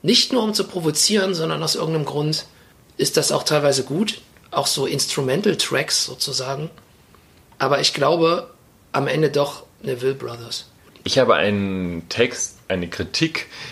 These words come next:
Speaker 2: über dich, äh, rausgesucht und ich würde dich bitten, die einmal vorzulesen und danach einmal deine Gedanken dazu zu sagen, inwiefern du dich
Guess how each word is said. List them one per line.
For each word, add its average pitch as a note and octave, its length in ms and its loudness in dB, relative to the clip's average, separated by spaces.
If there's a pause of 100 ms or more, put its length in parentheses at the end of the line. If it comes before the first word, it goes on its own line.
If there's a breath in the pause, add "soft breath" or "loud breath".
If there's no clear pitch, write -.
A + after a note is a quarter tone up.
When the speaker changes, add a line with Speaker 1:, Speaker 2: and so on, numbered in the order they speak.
(140 loud breath)
Speaker 2:
über G2+ 220 2
dich, G2+ 280 2
äh, F2 320 4
rausgesucht A#2+ 760 2
und G2+ 100 0
ich F2 140 -6
würde G2 140 -4
dich - 100 -10
bitten, G#2 240 -2
die F#2+ 100 4
einmal E2+ 200 2
vorzulesen A#2 760 0
und F#2+ 160 0
danach F2 360 2 (140)
einmal G2 280 2
deine F#2 200 4
Gedanken G#2+ 360 2
dazu G2 260 0
zu - 140 -10
sagen, F#2 440 2 (260 loud breath)
inwiefern F#2+ 480 0
du F#2+ 100 0
dich F#2 280 -2